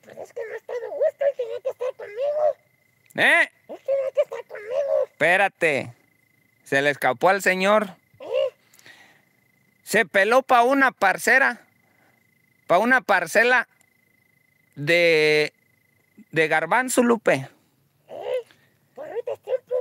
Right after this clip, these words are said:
Speaker 2: Pues se chingó todo el garbanzo de una parcela. Entonces, metió al señor en un pedonón.
Speaker 1: ¡Qué pinche burro!
Speaker 2: Se chingó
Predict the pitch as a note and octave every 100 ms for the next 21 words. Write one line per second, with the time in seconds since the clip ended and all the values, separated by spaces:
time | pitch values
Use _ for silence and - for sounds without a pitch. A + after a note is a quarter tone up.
0 | - _ _ _ _ _ _ - D3 C#3+
1 | D3+ C3+ D3+ D3+ F#3 A3+ - G3+ G#3 G#3
2 | E3 D3+ D3+ F#3 G#3+ F#3 D3+ D3 E3+ F#3+
3 | F3 F3 F3+ F3+ G#3+ G#3+ G3+ - _ _
4 | - _ _ _ _ _ _ _ _ -
5 | G#3 G#3 - D#4+ F#4+ - F4+ F4+ - -
6 | _ _ _ _ _ _ D#3 G3 F#3+ A3
7 | B3 C#4+ C#4 A3+ A3+ B3 C4 A3+ A3+ A3+
8 | A3+ A3+ G#3+ A3 A3 A3+ B3 A#3+ _ _
9 | _ _ - - D5+ E5 - - D#5 F5+
10 | F5 _ - D#5 C5 B4+ C#5 - F5 E5+
11 | D#5+ D#5 D#5 D#5 D5 - _ - - -
12 | B3 B3+ - - A#3 A#3+ B3+ F4